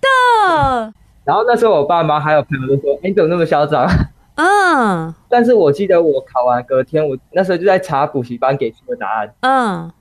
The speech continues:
Speaker 2: 然后结果发现，哎，完蛋，补习班给的申论题的答案跟我写的是天差地远啊。
Speaker 1: <laughs>
Speaker 2: 但是我虽然有被打击，但是我觉得应该还是会上，
Speaker 1: 是。
Speaker 2: 因为选择题部分我觉得我写的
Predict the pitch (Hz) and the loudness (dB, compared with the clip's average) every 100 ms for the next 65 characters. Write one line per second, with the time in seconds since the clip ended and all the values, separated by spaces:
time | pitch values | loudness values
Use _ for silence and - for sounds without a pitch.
0 | _ _ - 190 190 175 180 170 160 127 | _ _ -2 0 0 0 -2 -2 0 0
1 | 127 156 143 117 _ 160 - 170 185 196 | 0 0 -2 -2 _ -14 -14 -6 -2 -2
2 | 208 - 139 123 127 170 175 - 131 120 | -2 -4 -2 0 0 -2 -2 -8 -6 -2
3 | 123 147 151 214 214 214 135 127 127 165 | 0 0 0 2 2 0 -2 -4 -2 -2
4 | 160 147 143 131 147 117 98 - _ - | -2 -4 -2 -4 -4 -4 -4 -8 _ -4
5 | 240 233 254 311 - _ - 147 - _ | 0 2 2 0 -8 _ 0 0 0 _
6 | - 240 220 180 190 135 120 - - - | -2 2 2 2 0 0 -2 -4 -12 -2
7 | 190 185 202 - 185 151 156 156 _ 185 | 0 0 -2 -2 0 0 0 -4 _ -4
8 | 180 135 - 139 139 123 - 113 - - | -2 -2 -4 -2 0 0 -2 -8 -6 -2
9 | 240 226 190 - - 147 160 185 - _ | 2 2 0 -4 -12 -4 -2 -2 -6 _
10 | 170 160 165 131 117 139 147 135 139 131 | -2 0 0 -2 -4 0 2 2 0 -4
11 | - 110 | -4 -8